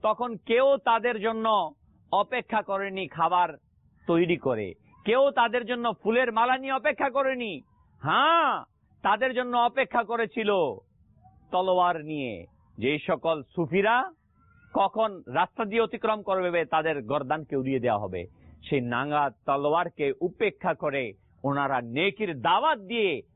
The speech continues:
আমাদের পূর্বপুরুষকে মুসলমান বানিয়েছেন। আর আজকে আমরা এত শান্ত অবস্থায় পাওয়ার পরেও, নিজেদেরকে একটি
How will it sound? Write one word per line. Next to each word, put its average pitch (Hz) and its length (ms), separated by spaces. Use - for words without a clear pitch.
আমাদের 139 380
পূর্বপুরুষকে 214 760
মুসলমান 135 580
বানিয়েছেন। 95 540
আর 117 160
আজকে 180 380
আমরা 185 280
এত 131 140
শান্ত 240 320
অবস্থায় 214 520
পাওয়ার 160 360
পরেও, 131 320
নিজেদেরকে 220 560
একটি 208 340